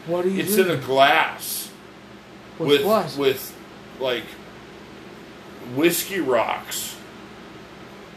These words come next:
Speaker 1: What the fuck whiskey rocks? What is that, ice?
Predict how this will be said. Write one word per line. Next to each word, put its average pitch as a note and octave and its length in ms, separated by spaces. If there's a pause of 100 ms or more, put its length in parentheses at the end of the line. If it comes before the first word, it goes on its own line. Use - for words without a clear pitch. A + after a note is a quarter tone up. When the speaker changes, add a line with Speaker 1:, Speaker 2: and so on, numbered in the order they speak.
(840)
Speaker 1:
What G#3 240
the - 60
fuck B3 260 (100)
whiskey G3 380
rocks? - 480 (2500)
What F#3+ 140
is F#3+ 100
that, G3+ 240
ice? E3+ 680